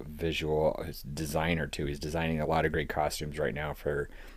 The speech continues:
the Hellfire Gala, including one for the Scarlet Witch, which is one of her best costumes. So Jane is wearing, uh, her very unique helmet, which comes down over her nose, which sort of meant to disguise her, and it does sort of alter the face a little bit of Natalie Portman. She's not, you,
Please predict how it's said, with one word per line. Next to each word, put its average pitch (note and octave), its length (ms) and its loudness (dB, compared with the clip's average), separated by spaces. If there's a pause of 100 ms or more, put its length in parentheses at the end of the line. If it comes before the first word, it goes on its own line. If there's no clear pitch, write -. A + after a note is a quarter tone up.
the - 80 4
Hellfire E2 500 2
Gala, E2 340 6
including D#2+ 400 2
one D#2 160 0
for D#2 140 -2
the D2+ 60 0
Scarlet - 360 2
Witch, D2 260 2
which D2+ 180 -2
is D2 120 -4
one D#2 140 -2
of D2 40 -2
her D2 80 0
best - 280 -2
costumes. D#2 560 -4 (580)
So - 140 0
Jane F#2 260 8
is E2+ 120 4
wearing, D#2+ 560 4
uh, D#2 420 2
her E2 120 2
very E2 260 8
unique D#2 260 0
helmet, D#2+ 300 2
which C#2+ 120 0
comes G#2 200 4
down F#2 180 8
over D#2+ 360 6
her D#2 160 0
nose, D#2 560 4
which - 260 0
sort E2+ 180 2
of E2 100 6 (380)
meant G2 220 8
to F#2 60 2
disguise E2+ 500 6
her, - 80 2
and - 80 2
it B2+ 60 0
does F#3 220 6
sort - 220 0
of C#3+ 80 2
alter G#2 380 8
the F#2+ 140 6
face F2 360 4
a F2+ 40 4
little D#2 180 6
bit D2+ 120 4
of D2+ 120 0
Natalie D#2 280 0
Portman. D#2 460 2
She's - 180 -6
not, G2+ 200 2 (1000)
you, E2+ 380 4